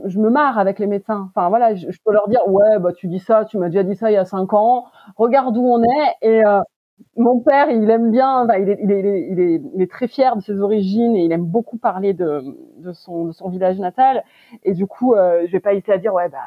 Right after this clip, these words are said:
fort comme un Turc », enfin, tu vois, des choses comme ça. Et, et ça le fait rire, quoi.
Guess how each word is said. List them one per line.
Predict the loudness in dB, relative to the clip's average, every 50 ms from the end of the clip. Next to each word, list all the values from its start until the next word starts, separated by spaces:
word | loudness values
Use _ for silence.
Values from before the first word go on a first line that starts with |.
| -16 -18 -20 _ _ _ _ _ _
fort | -16 -16 -10
comme | -4 -2 0 0
un | 2 0
Turc », | 0 0 0 0 2 2 0 0
enfin, | 2 0 2 2
tu | 0 -2 -2
vois, | 0 0 0
des | 0 -2
choses | -4 -6 -6 -2
comme | -2 -2 -2 -2
ça. | 0 2 2 4 4 4
Et, | 2 0
et | 0 -2 -4 0
ça | 0 0
le | 0 0 -2
fait | -2 0 -2
rire, | 0 0 0 0 2 0 0 -4 -8 -4
quoi. | 0 2 2 2